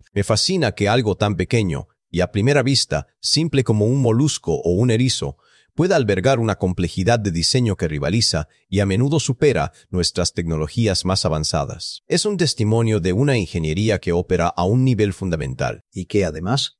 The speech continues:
Speaker 2: lo hace de una manera totalmente ecológica, ¿no? No hay residuos tóxicos, no hay consumo excesivo de energía. Es un ciclo perfecto. La naturaleza, en su esencia, es el máximo ejemplo de sostenibilidad y eficiencia en el diseño.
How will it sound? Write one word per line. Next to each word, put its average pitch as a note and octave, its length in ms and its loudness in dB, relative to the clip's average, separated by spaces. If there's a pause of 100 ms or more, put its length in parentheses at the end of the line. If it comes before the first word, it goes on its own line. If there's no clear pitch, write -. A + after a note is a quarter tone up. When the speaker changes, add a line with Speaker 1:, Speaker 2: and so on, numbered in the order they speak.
(140)
Speaker 2:
lo A2 220 6
hace G3 260 4
de D3 100 4
una F3 180 4
manera C3+ 420 4
totalmente D3+ 720 4
ecológica, F#2 640 -2
¿no? C#3+ 260 -2 (300)
No F#3 220 6
hay B3 80 8
residuos D#3 560 4
tóxicos, - 720 0
no G2+ 160 0
hay C#3+ 100 4
consumo D3+ 460 2
excesivo D3+ 560 2
de F#2 80 -2
energía. E2+ 600 -8
Es C3+ 240 2
un E3+ 120 0
ciclo C3+ 400 0
perfecto. - 520 -6 (320)
La F#2+ 160 0
naturaleza, F2+ 680 2
en E2+ 80 -8
su - 140 -8
esencia, G2+ 460 -2
es F#2 140 -6
el G2+ 100 -2
máximo B2 440 0
ejemplo C3 360 -2
de F2 120 -4
sostenibilidad F2 800 -4 (100)
y G#2+ 80 -2
eficiencia C3+ 640 -2
en E2 80 -2
el D#2+ 100 -6
diseño. F2 540 -6